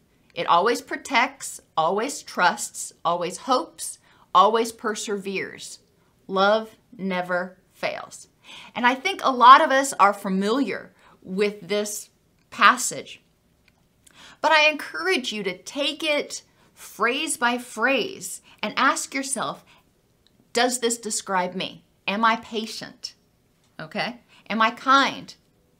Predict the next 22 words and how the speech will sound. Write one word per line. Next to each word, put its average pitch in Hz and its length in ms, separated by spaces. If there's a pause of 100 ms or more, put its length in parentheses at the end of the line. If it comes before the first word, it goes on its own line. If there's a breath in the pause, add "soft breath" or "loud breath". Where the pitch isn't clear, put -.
(800 soft breath)
Do 302 220
I 269 260 (100)
envy? 220 520 (180)
If 226 200
I 277 140
do, 277 540 (600)
you 185 120
know, 165 100 (100)
maybe 185 440
that's 226 260
an 233 140
area 233 420
that 202 140
I 208 140
need 220 240
to 214 100
work 220 320
on, 92 220 (340 loud breath)
because 247 260 (120)
envy 269 560
is 214 180 (100)
anger. 262 520